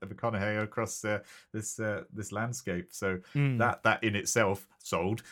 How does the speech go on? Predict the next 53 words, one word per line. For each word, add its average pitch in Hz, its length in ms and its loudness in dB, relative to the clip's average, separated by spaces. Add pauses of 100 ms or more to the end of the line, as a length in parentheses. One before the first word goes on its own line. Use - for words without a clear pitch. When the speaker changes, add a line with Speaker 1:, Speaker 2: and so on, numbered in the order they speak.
(120)
Speaker 1:
but, - 280 2
uh, 107 280 8
<laughs> - 80 -4
but, - 320 4
uh, 104 160 2
I 101 100 4
know 107 160 2
that 98 220 -2
it 95 100 -4
becomes 98 540 -4
an 98 100 -2
all-encompassing 98 1000 -2
mythology 104 720 0
<laughs> - 80 -2
that, - 280 -4
uh, 104 180 4
takes 98 320 -4
in 98 160 -2
all 107 240 0
of, 95 120 -8
not 110 140 0
only 98 340 -2
all 95 200 -4
of 92 80 -6
Stephen 98 320 -4
King's 98 320 -4
stories, 92 360 -2
but 92 140 -4
all 101 180 -4
fiction 92 400 -6
ever, 92 300 0
I 87 80 0
think, 95 300 -6
and, 92 260 -4
uh, 92 120 -2 (280)
and 190 100 -4
basically 190 360 -2
Speaker 2:
Yeah. 120 360 -2
Speaker 1:
this 98 280 -2
world 95 240 0
and 92 100 -2
beyond. 95 400 -2
So, 98 260 0 (360)
but - 120 -2
I, 95 140 2 (140)
I, 92 40 -8 (220)
I 95 120 2
was 101 220 2
slightly 113 380 2
put 92 260 -4
off 92 220 -2
that - 180 -4
the 95 280 -4